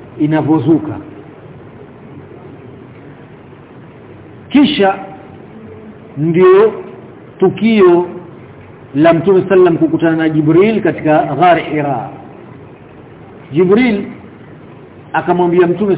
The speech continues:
sallam, "Soma." Mtume sallam akamjibu, "Mimi si mwenye kusoma. Ma, ma ana biqari, mimi si mwenye kusoma, mimi si mwenye kujua kusoma." Jibril akambana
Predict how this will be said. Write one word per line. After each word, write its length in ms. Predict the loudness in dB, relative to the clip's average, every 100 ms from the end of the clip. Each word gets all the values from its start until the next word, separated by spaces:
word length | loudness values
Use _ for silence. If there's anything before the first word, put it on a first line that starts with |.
| -4
sallam, 360 | -2 0 -2 -4
"Soma." 460 | 0 2 2 -2 -8 -16 -20 -20 -20 -20 -20 -20 -20 -20 -20 -20 -20 -20 -20 -14
Mtume 200 | -10 -4
sallam 240 | 0 0 0
akamjibu, 580 | -2 -2 -2 -2 0
"Mimi 280 | 0 0 -2 -2
si 80 | -4
mwenye 260 | -2 -2 -2
kusoma. 420 | -4 -4 -2 -2
Ma, 440 | -2 -2 -4 -6 -4
ma 260 | -2 -2 -2 -12 -20 -20 -20 -20 -20 -20 -20 -2
ana 260 | 2 2 2
biqari, 520 | 0 2 2 2 -2 -6
mimi 220 | -4 -2 -2
si 100 | 0
mwenye 240 | 0 0
kusoma, 440 | 0 -2 -4 -4 -4
mimi 180 | -4 -4
si 80 | -4
mwenye 220 | -2 -2
kujua 300 | -4 -2 -2
kusoma." 420 | -4 -8 -8 -10 -14 -20 -20 -20 -20 -20 -20 -20 -20 -20 -20 -20 -20 -20 -20 -18 -18 -20 -20 -20 -20 -20 -20 -20 -20 -20 -8
Jibril 440 | -4 0 0 2 0
akambana 1000 | 0 0 0 0 2 4 2 0 -2